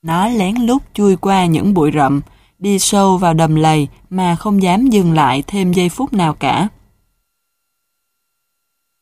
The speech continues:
Giữa khu bụi cây um tùm, nó nghe có tiếng gọi. "Bạn ở đâu?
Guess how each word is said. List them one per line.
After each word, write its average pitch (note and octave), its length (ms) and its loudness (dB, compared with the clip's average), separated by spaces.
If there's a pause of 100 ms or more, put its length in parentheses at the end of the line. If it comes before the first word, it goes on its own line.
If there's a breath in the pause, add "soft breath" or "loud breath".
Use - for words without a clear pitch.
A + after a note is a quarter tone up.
(480)
Giữa E3 300 0
khu G#3 340 2
bụi D3 260 0
cây G3+ 240 -2
um G3+ 220 2
tùm, F3 280 0 (560)
nó E3+ 260 -2
nghe G3+ 360 -4
có F3 240 -2
tiếng G3 280 -2
gọi. D3 340 0 (3250)
"Bạn F3 260 0
ở F3 120 2
đâu? B3 340 4